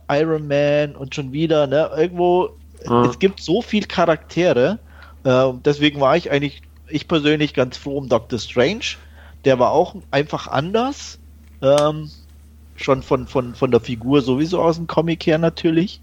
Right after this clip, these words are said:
Speaker 1: Und aber auch so als Film war er einfach ein bisschen anders als, als die anderen Marvel. Nicht ganz so extrem wie Thor, aber eben auch schon.
Speaker 2: Mhm.
Speaker 1: Ähm, deswegen mochte ich den auch.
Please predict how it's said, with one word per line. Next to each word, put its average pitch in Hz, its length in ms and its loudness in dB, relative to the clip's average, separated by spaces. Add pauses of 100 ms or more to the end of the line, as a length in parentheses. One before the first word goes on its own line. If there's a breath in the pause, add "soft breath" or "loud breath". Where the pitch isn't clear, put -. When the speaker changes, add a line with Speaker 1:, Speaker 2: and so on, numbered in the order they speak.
(440 loud breath)
Speaker 1:
Und 135 180 2
aber 127 220 2
auch 131 160 2
so 127 200 -2
als 117 220 -2
Film 180 380 0 (160)
war 147 340 2
er 160 180 4
einfach 160 380 -2
ein 160 100 -6
bisschen 170 420 -2
anders 160 380 2
als, 147 300 2
als 147 280 -2 (220)
die 143 80 4
anderen 151 320 0
Marvel. 156 400 0
Nicht 135 220 -4
ganz 139 240 0
so 147 80 0
extrem 123 480 -2
wie 120 80 -2
Thor, 143 400 0
aber 127 200 2
eben 113 120 0
auch 131 220 0
schon. 190 340 -2
Speaker 2:
Mhm. 127 340 0 (200)
Speaker 1:
Ähm, 127 280 2
deswegen 131 360 0
mochte 131 260 0
ich - 100 -12
den 123 200 0
auch. 135 360 0